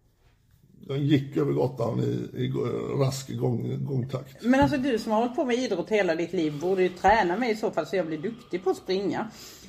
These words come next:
Speaker 1: Eh.
Speaker 2: Inte bara sitta och gnälla. Nu sitter du och gnäller.
Speaker 1: Jag tar inte på, på mig några omöjliga uppdrag, vet du. Så enkelt är det.
Speaker 2: Mm.
Speaker 1: Ja, nu får vi hoppa lite uppåt,
Speaker 2: Ja,
Speaker 1: va?
Speaker 2: men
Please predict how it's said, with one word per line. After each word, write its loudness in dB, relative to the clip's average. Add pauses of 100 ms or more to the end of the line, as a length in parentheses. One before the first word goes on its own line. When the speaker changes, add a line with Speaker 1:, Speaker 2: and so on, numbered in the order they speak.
(200)
Speaker 1:
Eh. 2
Speaker 2:
Inte 4
bara 2
sitta 0
och 2
gnälla. 0 (400)
Nu -2
sitter 0
du 2
och 2
gnäller. -2 (760)
Speaker 1:
Jag -2
tar 2
inte -6
på, 4
på 0
mig 0
några 2
omöjliga 0
uppdrag, -2
vet -4
du. -6 (1800)
Så -4
enkelt -4
är 0
det. -4
Speaker 2:
Mm. -2 (840)
Speaker 1:
Ja, 2
nu 2
får 2
vi 6
hoppa 4
lite 4
uppåt, 0
Speaker 2:
Ja, 6
Speaker 1:
va? 6
Speaker 2:
men 2